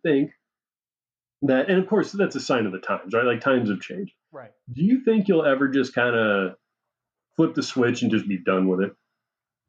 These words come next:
Speaker 2: No, I don't think so. Like, I've refined things, but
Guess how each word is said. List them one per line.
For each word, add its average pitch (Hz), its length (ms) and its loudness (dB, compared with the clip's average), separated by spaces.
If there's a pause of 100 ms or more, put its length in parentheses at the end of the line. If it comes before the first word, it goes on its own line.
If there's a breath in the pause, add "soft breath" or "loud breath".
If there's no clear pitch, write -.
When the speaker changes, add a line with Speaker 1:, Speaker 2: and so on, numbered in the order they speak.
(280)
Speaker 2:
No, 196 280 2
I 147 80 4
don't 165 200 0
think 147 160 -2
so. 113 280 2
Like, 139 180 0
I've 185 180 0
refined 143 720 -4
things, 262 420 0 (520)
but 135 520 2